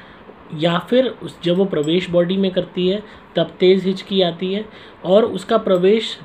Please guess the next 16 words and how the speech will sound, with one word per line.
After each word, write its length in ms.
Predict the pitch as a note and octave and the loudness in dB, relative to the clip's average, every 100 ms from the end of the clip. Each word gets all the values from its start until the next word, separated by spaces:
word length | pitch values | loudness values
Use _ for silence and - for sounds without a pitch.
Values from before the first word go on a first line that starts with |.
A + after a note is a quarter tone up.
| D3 | -6
basically 520 | D#3+ D#3+ F3+ F#3 F#3 | -6 -6 -4 -2 0
हमारे 440 | F3+ E3+ D#3+ F#3 D#3 | 0 -2 0 0 -2
मुंह 380 | C#3+ F3+ G3+ C#3+ - - - | -2 0 2 0 -10 -20 -6
से 60 | F3 | -2
ही 220 | E3 G#3 | -2 -2
होता 280 | F#3 D#3+ D#3 | -4 -4 -8
है, 240 | D3 F3+ F#3+ - - D#3+ | -6 -8 -8 -20 -10 0
मुंह 160 | F#3 | 0
के 120 | G3 | 2
द्वार 360 | F#3+ D#3+ D#3+ E3 - - | 0 2 0 -2 -8 -12
को 80 | - | -4
वो 100 | E3+ | -2
चूज़ 300 | F3+ F#3 F3+ | -2 -4 -4
करती 280 | - D#3 E3+ | -6 -6 -6
है 100 | E3 | -4
प्रवेश 380 | D#3 C#3+ D3+ | -4 -4 -6